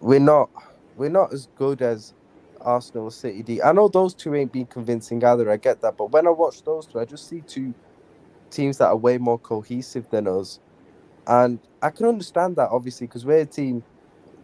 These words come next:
who are in kind of transition at the moment because we've got a whole new midfield rebuild. That's not me making an excuse, because it's our own fault why we're in that position. But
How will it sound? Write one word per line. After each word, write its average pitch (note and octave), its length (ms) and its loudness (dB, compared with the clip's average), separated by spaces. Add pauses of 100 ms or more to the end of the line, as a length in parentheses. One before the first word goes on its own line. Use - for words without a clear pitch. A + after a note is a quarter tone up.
who C#3 140 0
are C3 60 2
in C3 140 -2
kind B2 200 4
of A2+ 80 -4
transition B2 540 -6
at - 100 -4
the G2+ 80 -8
moment G#2 460 -4 (120)
because A#2+ 260 -4
we've A#2 100 -8
got B2 140 6
a - 20 2
whole C3+ 220 2
new B2+ 160 0
midfield A2+ 440 -4
rebuild. A#2 320 0
That's D3+ 220 2
not C#3+ 120 2
me C#3 140 -4
making B2+ 300 -4
an A2+ 140 -4
excuse, C3 440 -6
because A#2 240 -4
it's G2+ 140 -8
our A#2 180 6
own B2 200 4
fault B2 420 0 (400)
why A2+ 220 4
we're A2+ 220 -4
in A2+ 120 -8
that - 180 -6
position. G#2 600 -12 (760)
But A#2+ 220 4